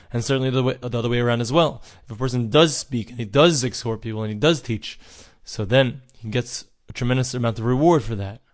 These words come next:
Additionally, says the Chafetz Chaim, in certain places he says he's seen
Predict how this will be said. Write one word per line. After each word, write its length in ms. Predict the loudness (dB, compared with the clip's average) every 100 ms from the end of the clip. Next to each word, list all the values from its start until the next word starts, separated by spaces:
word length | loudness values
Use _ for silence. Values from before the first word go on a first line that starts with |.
| _ -20 -20 _ _ _ _ _ -8
Additionally, 380 | -2 0 2 0
says 160 | 0 -2
the 80 | -2
Chafetz 340 | -2 -2 -2
Chaim, 320 | 0 0 -4 -10 _ -20 _ -4
in 120 | -4
certain 320 | 0 0 0
places 400 | 0 0 0 -2
he 100 | -2
says 360 | -2 -2 -2 -4
he's 160 | -4
seen 480 | -2 -2 0 -2